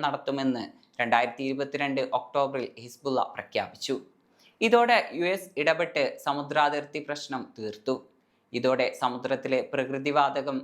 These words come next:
ഉപയോഗിക്കാൻ ലബനാൻ സർക്കാരിന് സാധിച്ചു. യു എസിന്റെ താൽപ്പര്യങ്ങൾക്ക് കീഴിൽ പ്രവർത്തിക്കുന്ന ലബനാൻ സൈന്യത്തിന് തന്ത്രപരമായ ആയുധങ്ങൾ കൈവശം വെക്കാൻ വിലക്കുണ്ട്. അതായത് അയൽരാജ്യമായ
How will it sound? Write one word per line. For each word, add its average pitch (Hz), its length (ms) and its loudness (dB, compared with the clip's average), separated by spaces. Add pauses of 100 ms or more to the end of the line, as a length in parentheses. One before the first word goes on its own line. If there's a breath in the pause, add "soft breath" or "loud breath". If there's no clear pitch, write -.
(160)
ഉപയോഗിക്കാൻ 131 640 0 (360)
ലബനാൻ 135 340 0 (120)
സർക്കാരിന് 131 520 -2 (120)
സാധിച്ചു. - 440 -8 (800 soft breath)
യു 196 100 4 (120)
എസിന്റെ 220 400 0 (480)
താൽപ്പര്യങ്ങൾക്ക് 156 840 0
കീഴിൽ 143 300 2 (100)
പ്രവർത്തിക്കുന്ന 135 640 0 (240)
ലബനാൻ 135 460 0
സൈന്യത്തിന് 139 500 -2 (320)
തന്ത്രപരമായ 135 720 2 (200)
ആയുധങ്ങൾ 127 400 0 (100)
കൈവശം 131 460 -2
വെക്കാൻ 120 280 2 (220)
വിലക്കുണ്ട്. 104 480 -4 (320)
അതായത് 262 380 4 (520)
അയൽരാജ്യമായ 196 800 2